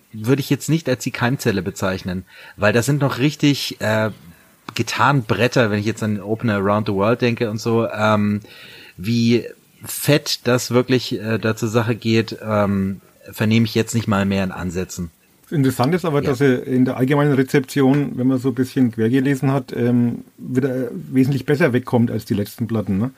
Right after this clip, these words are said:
Speaker 2: Ich hab mal, mal kurz die Mühe gemacht, heute nochmal in die, die beiden Vorgängeralben, die ich, wie gesagt, fast gar nicht kann, ja, zumindest mal reinzuhören.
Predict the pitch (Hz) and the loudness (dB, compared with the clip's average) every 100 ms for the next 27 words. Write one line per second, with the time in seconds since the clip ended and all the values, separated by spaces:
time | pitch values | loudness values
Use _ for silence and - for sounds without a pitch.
0 | _ _ - - - _ - 131 135 131 | _ _ -20 -20 -20 _ -2 2 4 2
1 | 135 131 120 180 - 160 143 156 143 147 | 4 2 2 -2 0 -2 2 2 2 0
2 | - 143 135 131 139 135 131 123 120 113 | 0 -2 0 0 0 2 2 2 -2 -2
3 | 107 123 143 - 143 139 131 113 135 135 | -2 0 0 0 0 2 2 2 0 0
4 | 123 120 - 113 120 - - 113 143 - | -2 -2 -6 -4 -4 -4 -4 -2 -2 0
5 | 131 135 131 131 131 123 120 104 87 254 | 0 0 0 2 2 2 -2 -2 -2 -2
6 | 254 120 131 139 | 0 2 2 2